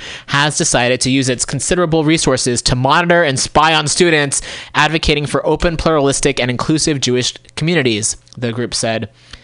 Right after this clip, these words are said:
Noting Hillel International's close ties with the I C C, Open Hillel said that, based on the revelations, Hillel International should cut ties with the Israel on Campus Coalition and condemn its practice of spying on and monitoring students.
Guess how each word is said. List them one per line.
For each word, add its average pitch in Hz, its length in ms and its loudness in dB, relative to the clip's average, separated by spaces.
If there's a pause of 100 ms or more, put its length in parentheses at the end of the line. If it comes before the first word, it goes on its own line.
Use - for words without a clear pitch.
(360)
Noting 160 240 2
Hillel 147 340 2
International's 123 600 0
close 170 260 0
ties 120 400 2
with 117 100 -2
the 107 100 -2
I 113 80 -2
C 113 200 -4
C, 143 360 -2 (360)
Open 156 200 0
Hillel 139 320 2
said 135 220 0
that, 117 320 0
based 170 400 0
on 147 180 0
the 139 80 0
revelations, 117 800 0 (220)
Hillel 151 260 2
International 127 600 -2
should - 320 -2
cut - 240 0
ties 135 340 2
with 117 140 -2
the 113 160 -2
Israel 135 300 0
on 120 140 -2
Campus 117 360 -4
Coalition 120 580 0 (280)
and 127 200 -2
condemn 139 420 0
its 139 160 -2
practice 120 420 0
of 120 100 -2
spying 156 520 2
on 123 280 2
and 120 180 0
monitoring 127 580 2
students. 127 720 0